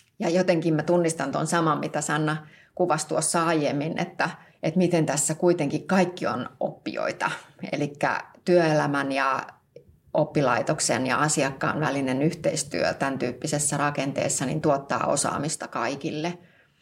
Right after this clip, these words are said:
Ja tietysti meidän niin kuin tutkinto-opiskelijoiden näkökulmasta niin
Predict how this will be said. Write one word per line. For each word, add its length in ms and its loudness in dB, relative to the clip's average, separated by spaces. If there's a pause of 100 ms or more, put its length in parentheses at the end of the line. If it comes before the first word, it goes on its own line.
(540)
Ja 120 2
tietysti 420 2
meidän 400 2
niin 120 -2
kuin 140 0
tutkinto-opiskelijoiden 1160 2
näkökulmasta 840 -2
niin 380 -4